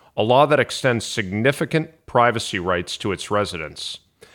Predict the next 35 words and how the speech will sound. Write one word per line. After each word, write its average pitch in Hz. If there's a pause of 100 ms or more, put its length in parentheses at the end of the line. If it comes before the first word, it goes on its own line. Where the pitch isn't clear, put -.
(120)
And 113
Proposition 160
twenty-four, 117 (280)
known 131
as 120
the 107
California 131
Privacy 123
Rights 110
Act 87
of 87
twenty 101
twenty, 95 (420)
or 104
C -
P 117 (160)
R 120
A. 82 (380)
Among 120
other 170
actions, 131
the 110
C 143
P 135
R 113
A 117
further 156
expands 120
privacy 135
rights, 82 (380)
establishes 139
a 104
new 110
enforcement 123
agency, 90